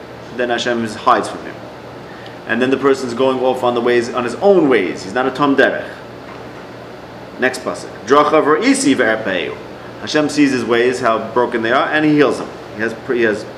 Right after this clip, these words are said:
he has pity on him and he heals him. V'ancheu v'ashalim nichumim, and then Borei Nefesh Yosayim, Shalom, Shalom, l'rochik v'lakarav, Amar Hashem u'fasiv. Hashem calls Shalom, Shalom to the Rachik and the Karev.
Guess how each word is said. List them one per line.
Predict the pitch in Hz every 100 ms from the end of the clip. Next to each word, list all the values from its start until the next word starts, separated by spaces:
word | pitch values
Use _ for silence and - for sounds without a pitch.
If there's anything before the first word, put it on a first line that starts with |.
| - -
he | 117
has | 104
pity | 180 185
on | 175
him | 175
and | 147
he | 123
heals | 139 135
him. | 135 127 - - - - - - -
V'ancheu | 110 120 117 165 180 165
v'ashalim | 139 120 151 147 143 127
nichumim, | 113 156 165 165 156 -
and | 110
then | 117 113
Borei | 135 151 139
Nefesh | 127 113
Yosayim, | 110 151 139
Shalom, | - 180 175 147
Shalom, | 165 165 143
l'rochik | 127 139 135
v'lakarav, | 123 117 110 139 117
Amar | 117 117
Hashem | 110 - 107
u'fasiv. | 95 95 - 90 - 58 - - - - - - - -
Hashem | - 104 147 143
calls | 139 127
Shalom, | 151 151 135
Shalom | 139 123 92
to |
the | 110 107
Rachik | 131 196 247 220 117
and | 139 120
the |
Karev. | 113 113 87